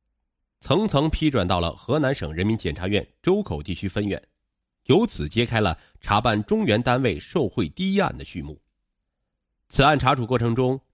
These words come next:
朱镕基总理又派专人到周口听取汇报，督促办理。在近一年的侦查中，此案的主犯原周口地区农行行长谢文林，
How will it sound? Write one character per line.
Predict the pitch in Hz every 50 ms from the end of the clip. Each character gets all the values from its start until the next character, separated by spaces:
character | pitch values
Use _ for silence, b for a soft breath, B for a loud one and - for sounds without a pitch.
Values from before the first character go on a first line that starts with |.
| _ _
朱 | - 165 190
镕 | 185 185
基 | 180 190 196
总 | - 131 151 156
理 | 107 82 90 92
又 | 110 104
派 | - - 123 104
专 | - - 180 190 156
人 | 92 82 92 92 - -
到 | 101 90 87
周 | 82 - 165 180 175
口 | - - 69 67 - -
听 | - - 110 107
取 | - -
汇 | 78 - 113 92
报， | 92 92 76 73 - _ _ _ _ _ -
督 | 135 156 190
促 | - - -
办 | - 101 73 67
理。 | 67 65 - _ _ _ _ _ _ _ _ _ _ _ _ _ _ _ _ _
在 | - 135 127
近 | - 147 147 160
一 | 151
年 | 120 107 104
的 | 113 110
侦 | 110 113 101
查 | 95 90 92
中， | 95 98 98 107 - _ _ _ _ _ _
此 | - - 123
案 | 127 156 156 139
的 | 127
主 | 107 - 90 80
犯 | 80 - 131 107 - - _ _ _ _ _ _ _
原 | - 113 131 160 175
周 | - 208 214 208
口 | - 104 87
地 | - 123 110
区 | - - 131 143 139 -
农 | 110 131 170
行 | - - 135 143
行 | - 98 113 143
长 | 147 - 69 64 - -
谢 | - - - 220 147
文 | 82 95 117
林， | 104 76 78 95 131